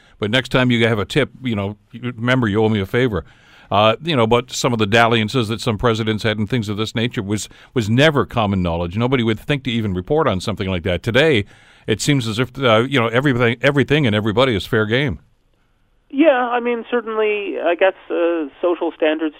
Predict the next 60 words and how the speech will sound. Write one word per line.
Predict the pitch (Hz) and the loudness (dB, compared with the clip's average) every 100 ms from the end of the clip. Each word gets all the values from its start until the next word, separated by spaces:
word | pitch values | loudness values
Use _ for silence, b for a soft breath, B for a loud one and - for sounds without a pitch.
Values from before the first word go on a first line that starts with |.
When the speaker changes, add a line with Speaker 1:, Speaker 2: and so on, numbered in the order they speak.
| - | -8
Speaker 2:
change | 180 104 85 - | -8 -8 -12 -16
in | 98 | -16
terms | - 113 113 | -12 -12 -6
of, | 113 104 107 | -4 -4 -4
you | |
know, | 104 | -6
what | 104 110 107 | -2 -2 -4
is | - | -4
public | 113 101 104 113 | -4 -2 -4 -6
and | |
what | 98 98 | -8 -8
is | 95 | -8
private. | - 127 107 - - b b b b b - | -6 -4 -4 -6 -14 b b b b b -6
Uh, | 90 90 - | -2 0 -2
and, | 95 113 | -4 -4
I | |
mean, | 107 110 | -4 -4
I | 110 110 | -4 -4
think | 117 | -4
that | 101 98 | -2 -2
would | 107 | -4
be | 110 110 | -8 -10
one | 110 113 | -6 -4
aspect, | 107 107 - 107 - | -2 -4 -6 -10 -10
too, | - - | -8 -6
about | - 82 - | -4 -4 -2
why | 95 | -4
we | 90 92 | -4 -6
didn't | 98 92 | -12 -14
hear | - 101 95 | -8 -6 -4
what, | 92 85 82 _ - | -2 -4 -4 _ -8
uh, | 92 87 | -4 -2
you | 92 | -2
know, | 90 | -6
Mackenzie | 90 - 95 90 | -8 -8 -10 -10
King | 87 92 90 | -10 -10 -8
thought | - 92 90 | -2 -2 0
of | 85 | -4
this | 90 90 | -6 -10
or | 95 | -6
that | 95 95 | -4 -4
leader | 98 98 98 110 101 | -4 -8 -4 -2 -2
or | 90 | -4
what, | 87 90 _ | -4 -6 _
you | 101 | -8
know, | 80 98 101 | -8 -8 -8
other | 98 95 | -8 -6
leaders | 98 95 92 | -8 -8 -6
thought | 92 | -6
of | 92 | -6
Mackenzie | 90 95 90 90 87 | -10 -10 -10 -12 -14
King | 147 107 131 | -10 -10 -10
was, | 110 107 _ B B B B - | -12 -12 _ B B B B -8
uh, | 98 98 95 | -4 0 0
I | 98 | -2
think, | 98 107 | -6 -10
too, | - 104 117 | -8 -8 -4
that | 110 | -4
there | 98 101 | -4 -4
was, | 107 | -4